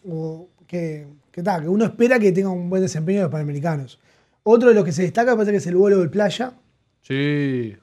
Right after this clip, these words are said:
Speaker 1: Que
Speaker 2: Masculino,
Speaker 1: últimamente,
Speaker 2: puntualmente.
Speaker 1: claro, que Cairuz y Vieto son los apellidos de los de
Speaker 2: Sí.
Speaker 1: la dupla uruguaya,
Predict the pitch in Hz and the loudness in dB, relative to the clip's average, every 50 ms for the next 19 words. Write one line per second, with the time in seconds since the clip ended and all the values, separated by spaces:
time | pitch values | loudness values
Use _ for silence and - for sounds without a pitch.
0 | _ _ - 185 180 180 180 196 226 233 196 233 220 208 208 208 208 226 233 214 | _ _ -2 0 4 6 8 8 8 8 8 8 8 8 8 8 6 6 6 6
1 | 226 220 214 214 208 - 127 123 156 202 202 190 170 151 123 131 - _ _ _ | 6 6 6 6 4 2 2 2 4 4 4 4 4 0 -4 -8 -18 _ _ _
2 | - 175 165 165 160 156 156 151 151 147 147 151 151 160 160 _ _ _ _ _ | -4 -2 0 0 0 0 -2 -2 -6 -8 -12 -14 -16 -20 -20 _ _ _ _ _
3 | _ _ - 160 160 165 175 202 233 240 - - 175 175 190 214 220 180 156 151 | _ _ -6 -2 0 2 4 4 2 2 0 -2 0 2 4 4 4 4 2 -2
4 | - 151 160 156 170 160 160 127 127 185 185 165 156 156 156 - 160 160 170 190 | -6 -6 -6 -4 -4 -4 -2 0 2 2 2 2 2 0 2 2 4 6 6 6
5 | 202 180 170 175 170 170 175 190 208 214 208 - 262 262 | 6 6 6 4 6 6 6 6 6 4 2 -2 -8 -10